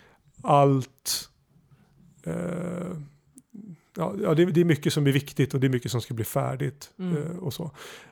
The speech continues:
Speaker 1: Eh, och det är inga problem. Jag har inga problem att
Speaker 2: Ja, vad skönt.
Speaker 1: nej, men sortera och liksom fokusera på. För det som kan hända tycker jag annars är att man försöker göra alla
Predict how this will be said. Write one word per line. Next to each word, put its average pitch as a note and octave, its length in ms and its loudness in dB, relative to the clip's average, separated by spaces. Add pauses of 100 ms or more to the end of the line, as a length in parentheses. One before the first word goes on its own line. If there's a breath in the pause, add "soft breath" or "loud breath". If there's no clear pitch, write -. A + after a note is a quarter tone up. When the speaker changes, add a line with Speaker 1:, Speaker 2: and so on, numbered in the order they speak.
Speaker 1:
Eh, C#3+ 320 6 (680)
och G3 100 4
det F#3+ 140 6
är B3+ 160 4
inga C3+ 560 4
problem. C#3+ 460 2
Jag C3+ 80 4
har E3+ 60 4
inga F#3 280 2
problem D#3 540 4
att D3 60 2
Speaker 2:
Ja, C3 480 6
vad - 300 -8
skönt. F3+ 400 -4
Speaker 1:
nej, F3+ 100 8
men A3 120 6
sortera C3+ 1200 6
och C3 420 6
liksom C3 280 2
fokusera C3 600 0
på. C3 180 0
För - 300 -6
det E3 80 2
som E3 100 -2
kan D#3 120 4
hända D#3+ 280 4
tycker F3+ 220 0
jag C3+ 160 8
annars B2+ 220 2
är C3+ 60 6
att A#2+ 80 2
man B2+ 120 2
försöker B2 300 0
göra B2+ 120 4
alla B2+ 480 2